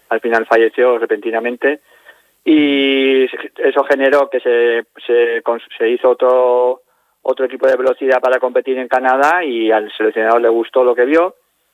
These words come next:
y entonces me tengo que, nos tenemos que enfrentar el equipo que compitió en Canadá con el que era habitual.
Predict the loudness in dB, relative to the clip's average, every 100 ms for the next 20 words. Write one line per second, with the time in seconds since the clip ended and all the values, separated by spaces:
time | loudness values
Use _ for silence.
0 | _ -6 0 0 0 -2 -2 -4 -12 -8
1 | -8 -6 -6 -6 -2 0 0 -4 -4 -2
2 | 0 -2 0 -2 -2 -2 0 2 2 -2
3 | -6 -8 -10 -12 -4 -2 0 0 0 -2
4 | -6 -6 -4 -4 -2 -4 -2 -2 -2 0
5 | 0 0